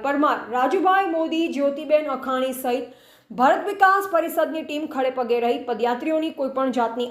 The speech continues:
અગવડ ન પડે તે માટેની વ્યવસ્થા કરવામાં આવી. સેવા કેમ્પ સાંજે છ વાગે શરૂ કરી સવાર સાત વાગ્યા સુધી વરસતા વરસાદમાં ચાલુ રાખેલ.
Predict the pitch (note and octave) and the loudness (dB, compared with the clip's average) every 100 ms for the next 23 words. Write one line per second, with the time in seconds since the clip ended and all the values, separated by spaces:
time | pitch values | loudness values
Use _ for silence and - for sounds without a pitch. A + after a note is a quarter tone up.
0 | B3 B3 F4 F4+ E4+ D4+ D4+ D4+ C4+ B3+ | -2 2 2 4 2 4 4 2 -2 -4
1 | B3 C4 B3+ A3 A3 C4 C4+ A#3 G#3 F#3+ | -6 -6 -4 -6 -6 -6 -6 -6 -8 -10
2 | F#3 - - _ _ _ - F4 G4 G#4+ | -12 -18 -20 _ _ _ -2 2 4 4
3 | G#4+ G#4+ G#4 F4+ F4 F#4+ F#4+ E4+ D#4 E4 | 2 -2 0 0 2 0 -2 0 2 2
4 | E4 F4 E4+ C#4+ D4 C#4+ C#4+ D#4+ - C4 | 2 0 0 -2 0 0 0 -6 -2 0
5 | B3 B3 C4 - D#4 D#4+ F4 D#4 D4+ D4 | 2 0 -2 -2 2 2 2 2 2 2
6 | C#4+ C#4+ C#4+ A#3 C4 G#3+ A#3 A#3 B3+ B3+ | 0 0 -4 -4 -4 -2 -4 -4 -2 0
7 | A#3+ A3 A3+ G#3 A3 A3 A3+ G#3 F#3+ G3 | 0 -2 -2 -2 -2 -2 -2 -4 -2 -6
8 | F#3+ A3+ | -4 -6